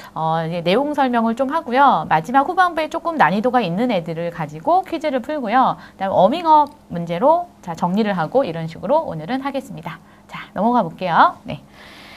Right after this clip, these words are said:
자, 전치사는요. 제가 서른네 개가 있어요. 그랬죠. 전치사마다의 기본적인 용법들이 있습니다. 이런 거를 잘 개념과 용법을 잘 정리하셨으면 좋겠고요.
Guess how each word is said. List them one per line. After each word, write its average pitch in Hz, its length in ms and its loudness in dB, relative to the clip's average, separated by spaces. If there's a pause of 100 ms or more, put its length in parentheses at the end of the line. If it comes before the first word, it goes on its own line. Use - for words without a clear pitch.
(300)
자, 202 200 4
전치사는요. 311 880 4
제가 190 260 0
서른네 359 460 2
개가 294 220 6
있어요. 233 580 6
그랬죠. 165 460 -4
전치사마다의 247 960 2
기본적인 294 520 2
용법들이 170 400 0
있습니다. 156 440 -6
이런 202 180 2
거를 196 220 2
잘 165 340 -6 (880)
개념과 285 520 2
용법을 196 360 2
잘 220 160 2
정리하셨으면 214 600 0
좋겠고요. 180 600 2